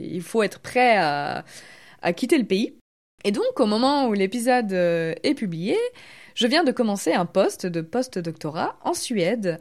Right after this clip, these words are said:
à l'université de Lund. Alors, c'est, euh, pour ceux qui ne situent pas trop, c'est, euh, au sud de la Suède, c'est à une heure de Copenhague, donc c'est vraiment à la frontière danoise. Et donc, j'ai actuellement un contrat de deux ans dans lequel je vais étudier l'évolution des tumeurs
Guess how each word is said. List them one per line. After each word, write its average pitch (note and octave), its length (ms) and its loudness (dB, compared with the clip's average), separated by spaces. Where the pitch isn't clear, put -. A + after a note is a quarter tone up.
à A#3 120 2
l'université A3+ 580 -2
de A3 80 0
Lund. E3+ 320 -4
Alors, E3+ 240 2
c'est, A3+ 360 0
euh, F3+ 80 4
pour E3 120 -6
ceux A3+ 140 -4
qui G#3 100 -6
ne F#3 60 -4
situent - 260 -10
pas F3 200 -4
trop, B3+ 400 -2
c'est, F3+ 360 -4
euh, E3 220 -2
au F#3 100 2
sud G#3 340 -2
de G#3 100 0
la F#3 140 6
Suède, F#3+ 720 0
c'est F3 160 -4
à E3+ 140 2
une A3 160 2
heure A3+ 160 2
de F#3+ 80 0
Copenhague, E3 540 -4
donc D#3+ 160 -8
c'est E3 80 -6
vraiment F#3 200 -2
à A3 40 0
la E3+ 120 -2
frontière F#3+ 640 -6
danoise. E3 540 -6
Et F#3+ 60 0
donc, C#4 100 4
j'ai D4 100 6
actuellement C4 800 4
un F#3 140 -2
contrat G3+ 320 -4
de F3+ 140 -4
deux E3 320 -6
ans G#3+ 180 -6
dans D#3 140 -6
lequel G3 480 -2
je F3 140 -6
vais F3 200 -2
étudier F3+ 480 -4
l'évolution A#3 680 -2
des G3 120 -2
tumeurs G#3 520 -4